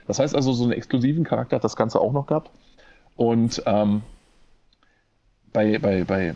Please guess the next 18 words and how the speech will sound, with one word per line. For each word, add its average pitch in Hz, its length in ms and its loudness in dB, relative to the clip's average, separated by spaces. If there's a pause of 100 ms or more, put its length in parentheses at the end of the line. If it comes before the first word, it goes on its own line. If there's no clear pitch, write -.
ich - 120 -6
sag 170 100 2
jetzt 123 140 -2
mal, - 100 0
ich - 60 -4
bleib - 160 0
mal - 60 0
bei 196 100 2
Austere. - 360 -4
Bei - 200 0
Austere 147 300 -2
war 127 80 2
es - 80 -6
so 123 100 2
gewesen, 117 280 2
dass, 117 340 -4
ähm, 98 340 0 (200)
<clears throat> 143 300 0